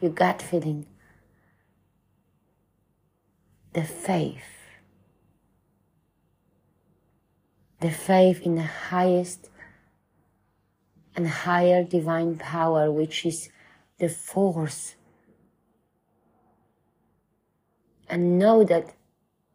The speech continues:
whatever has happened to you, even if it was very, very bad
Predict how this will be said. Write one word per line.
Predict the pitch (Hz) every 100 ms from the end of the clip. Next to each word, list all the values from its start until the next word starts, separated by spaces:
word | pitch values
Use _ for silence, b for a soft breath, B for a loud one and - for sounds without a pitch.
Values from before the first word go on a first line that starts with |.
| _ _ _ _ _ _ _ _ _ _ _ _ _ _ _ _
whatever | 185 185 185 190
has | 170 165
happened | - 202 214 185 156
to | 160
you, | 151 156 143 -
even | 165 170 185
if | 165
it | 180
was | 170 170
very, | 180 180 180
very | 175 180 170
bad | 180 160 160 -